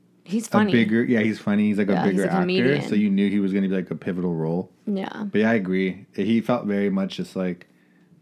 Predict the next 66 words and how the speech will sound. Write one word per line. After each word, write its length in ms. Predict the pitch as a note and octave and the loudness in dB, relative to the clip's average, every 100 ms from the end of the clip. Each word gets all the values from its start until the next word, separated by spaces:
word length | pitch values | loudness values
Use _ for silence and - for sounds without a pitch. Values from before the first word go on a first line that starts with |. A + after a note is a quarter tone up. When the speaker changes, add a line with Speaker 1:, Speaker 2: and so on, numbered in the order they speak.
| _ _ - | _ _ -8
Speaker 2:
an 100 | F#2+ | -4
added 360 | F#2 F#2 F2+ F2 | -2 -2 -2 -4
plot 280 | - F2 - | -8 -10 -6
device. 600 | F2 E2+ E2+ F2+ - _ _ _ _ | -4 -2 -2 -4 -10 _ _ _ _
Like, 140 | - G2+ | -4 -2
you 140 | A2 | 0
knew 120 | A2 | 2
the 80 | G#2+ | 2
whole 100 | G2+ | 2
time 240 | F#2 F#2 F2+ | 0 0 -2
he 60 | |
was 100 | F2+ | -2
gonna 160 | F2+ F2 | -2 -4
turn 200 | D#2 F2 E2+ | -4 -4 -4
and 80 | |
help. 380 | E2 E2+ D#2+ - - | -2 -4 -6 -8 -8
Speaker 1:
Yeah, 320 | G#3+ G3+ G3 | -4 -2 0
I 60 | F#3+ | 0
just 160 | G#3 G#3+ | -2 0
felt, 180 | B3+ - | 0 2
I 100 | A3+ | 0
just 120 | B3+ | 0
don't, 100 | D4+ | 0
I 140 | - C4+ | 0 0
really, 220 | D#4 D#4 | 0 -2
I 80 | - | -2
don't 200 | C4+ C#4 | 0 0
really 240 | C#4 C4+ | 0 0
know 200 | A#3 G#3+ | 2 2
what 180 | G3+ G3 | 2 2
I 100 | F#3+ | 2
would 160 | F#3 F3+ | 0 -2
change 240 | F#3+ F#3 | -2 0
about 220 | E3+ E3 | 2 2
him. 160 | F3+ F3+ | 2 0
I 80 | F3 | -2
just 200 | E3+ - | -4 -6
think 180 | F3 | -6
that 140 | E3+ E3+ | -4 -4
his 160 | E3+ | -4
character 380 | - E3+ D#3+ - | -4 -4 -4 -6
was 120 | D#3+ | -6
just, 180 | D#3 E3 | -6 -6
like, 120 | F3+ | -6
really 200 | E3+ D#3+ | -4 -6
sloppily 500 | D#3 - E3+ F#3 F3 | -6 -6 -6 -4 -6
thrown 260 | D#3+ E3+ D#3 | -6 -6 -6
in 120 | D#3 | -6
there. 280 | E3+ F#3 F3 - _ - | -6 -8 -12 -16 _ -4
Speaker 2:
Yeah, 260 | G#2+ E2+ - | 0 0 0
I 100 | A#2 | 2
guess 180 | D#3 | 2
for 120 | C#3+ C3+ | 2 2
that 260 | B2 A#2+ | 2 2
kind 120 | B2 | 0
of 60 | A2+ | 2
goes 140 | A2 G#2+ | 0 0
into 180 | G#2 | -2
my 440 | G2+ F#2+ F#2+ G2 G2 | -2 0 0 -2 -4
critique 340 | G#2+ F#2+ G2+ | -6 -4 -6
too, 300 | - G#2+ G2+ | -4 -2 0
which 240 | G2 F#2+ - | 0 -2 -2
is, 140 | G#2 | -4
like, 180 | G#2 G2 | -4 -4
the 120 | F#2+ | -4
whole 460 | G#2 G#2 G#2 G2+ | -2 0 0 -2